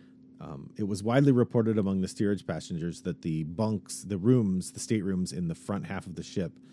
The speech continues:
were all extremely warm, uh, maybe in part because of a,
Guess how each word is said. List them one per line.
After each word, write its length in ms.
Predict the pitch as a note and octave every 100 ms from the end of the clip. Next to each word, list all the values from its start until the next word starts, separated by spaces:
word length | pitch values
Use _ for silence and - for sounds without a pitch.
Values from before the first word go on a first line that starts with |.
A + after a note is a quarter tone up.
| - -
were 140 | F#2+
all 160 | F#2 F#2
extremely 480 | F2 - A#2 A2 G2
warm, 480 | E2 F#2 D#2+ A#1+ - - - - - - -
uh, 160 | F2
maybe 320 | E2 G#2 G#2 F#2+
in 100 | F2+
part 240 | G#2 E2+
because 320 | F2 E2 F2+
of 140 | F2 D#2
a, 240 | D2+ D#2